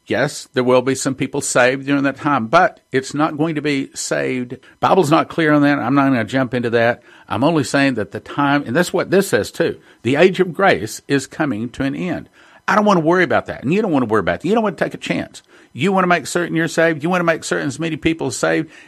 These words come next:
And look, if you want to be up in the stands, then don't bother coming to this crusade. But if you want to be down on the field, if you want to have that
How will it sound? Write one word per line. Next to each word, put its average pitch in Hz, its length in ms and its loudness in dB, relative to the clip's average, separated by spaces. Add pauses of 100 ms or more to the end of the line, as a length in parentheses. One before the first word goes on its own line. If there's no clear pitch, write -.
And 143 120 0
look, 170 140 2
if 107 200 -6
you 185 120 -2
want 196 120 0
to 165 60 -4
be 165 160 0
up 170 160 -2
in 135 60 -2
the 123 60 -6
stands, 180 520 -2
then 185 140 -4
don't 185 180 -2
bother 180 240 2
coming 165 280 -2
to 160 60 -4
this 151 160 -2
crusade. 156 640 -2 (320)
But 135 160 0
if 131 100 -14
you 185 80 -2
want 180 140 -2
to 151 40 -2
be 147 120 -4
down 156 420 2
on 160 340 2
the 151 160 0
field, 117 360 -2
if 131 100 0
you 160 100 0
want 151 140 0
to 143 60 2
have 156 260 2
that 156 240 2